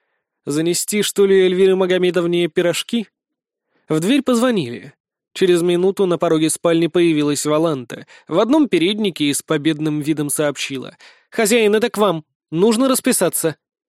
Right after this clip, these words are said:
Пришлось выпутываться из объятий сонно ворчащей девушки, надевать любимые тапочки в форме розовых зайчиков и топать к двери.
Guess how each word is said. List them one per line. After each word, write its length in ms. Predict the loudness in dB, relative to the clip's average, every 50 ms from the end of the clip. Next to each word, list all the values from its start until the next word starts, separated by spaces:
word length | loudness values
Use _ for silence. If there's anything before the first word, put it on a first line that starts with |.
| _ _ _ _ _ _ _ _
Пришлось 480 | -2 -2 -2 0 0 0 0 0 0 0
выпутываться 580 | -2 0 0 0 0 0 0 -2 -2 0 0
из 160 | 0 0 0
объятий 420 | 0 -2 0 -2 -2 -2 -2 -2 -4
сонно 320 | -2 -2 -2 -2 0 -2
ворчащей 540 | -2 -2 -4 -4 -4 -4 -4 -4 -4 -6 -6
девушки, 600 | -4 -4 -2 -2 -2 -4 -6 -10 -14 -16 -20 -20 _ -20 _ _ _ _
надевать 440 | -4 -2 0 2 2 2 0 2 2
любимые 420 | 2 2 2 2 4 4 4 2
тапочки 480 | 2 0 -2 0 0 0 -2 -2 -2 -2
в 80 | -2
форме 340 | -2 0 0 2 2 2 2
розовых 380 | 2 0 0 0 0 -2 -2 -2
зайчиков 640 | -2 -2 0 0 -2 -2 -2 -2 -2 -2 -2 -6 _ _ _ _
и 140 | 0 0 0
топать 400 | 2 2 0 2 2 0 -2 -4
к 40 |
двери. 420 | -4 -2 -2 -2 -4 -6 -10 -18